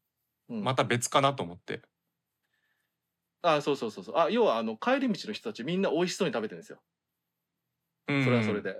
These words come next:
Speaker 1: うん。
Speaker 2: うん。ああ、そうね。こ-、いや、これむずいわ、
Speaker 1: だ-
Speaker 2: この映画。
Speaker 1: むずいね。うん。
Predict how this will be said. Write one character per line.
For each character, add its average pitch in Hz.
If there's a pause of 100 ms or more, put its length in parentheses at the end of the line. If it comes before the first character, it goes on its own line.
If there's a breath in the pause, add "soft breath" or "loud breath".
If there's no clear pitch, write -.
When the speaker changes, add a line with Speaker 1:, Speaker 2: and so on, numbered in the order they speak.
Speaker 1:
う 131
ん。 -
Speaker 2:
う 117
ん。 110 (2250)
あ 104
あ、 95
そ 107
う 101
ね。 92
こ-、 -
い 117
や、 107
こ 110
れ 113
む 107
ず 208
い 196
わ、 85
Speaker 1:
だ- -
Speaker 2:
こ 104
の 101
映 101
画。 92
Speaker 1:
む 95
ず 160
い 101
ね。 90 (140)
う 113
ん。 98